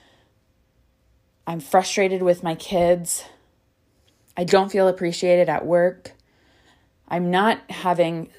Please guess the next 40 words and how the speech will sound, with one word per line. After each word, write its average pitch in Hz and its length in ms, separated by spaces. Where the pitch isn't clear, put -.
time 185 400
or 185 160
energy 185 380
to 175 80
move 170 240
my 156 140
body. 180 580
I'm - 100
eating 202 300
McDonald's 185 520
more 175 200
than 175 160
I 165 100
would 165 120
like 170 200
to - 140
admit. 160 520
And 175 200
honestly, 190 360
I 165 60
feel 185 340
like 175 220
I'm 160 140
gonna 156 160
explode." - 640
The 196 120
second 208 440
you 196 140
do 180 180
that 156 300
and 165 120
someone 185 380
is 165 220
able 160 260
to 160 80
go, 147 380
"How - 180
can 160 160
I 160 40
help?" 190 380